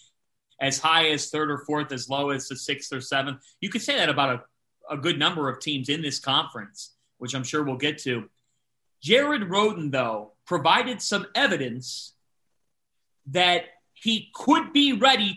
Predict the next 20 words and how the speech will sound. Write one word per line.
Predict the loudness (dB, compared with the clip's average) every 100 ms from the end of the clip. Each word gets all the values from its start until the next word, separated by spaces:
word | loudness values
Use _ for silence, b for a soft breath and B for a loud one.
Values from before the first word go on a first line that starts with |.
| -4
to | -4
be | -4 -2 2 2 0 -2 -8 -16 _
this | 0 0 0 -4
star. | 2 4 4 0 -10 _ _ _ _ _ -8
The | 0
only | 0
thing | 0 0 4
is, | 6 4 -2 -8 -4
you're | -4
playing | 2 2 2
alongside | 2 2 2 2 4
Mamukelashvili, | 4 2 0 2 4 2 0 2 2
who's | 0
garnering | 2 2 4 0 0
more | 0
defensive | 0 0 -2 -2
attention. | -8 -4 -2 -2 0
Now | 2 2
you're | 0
not. | -2 2 2 0 -10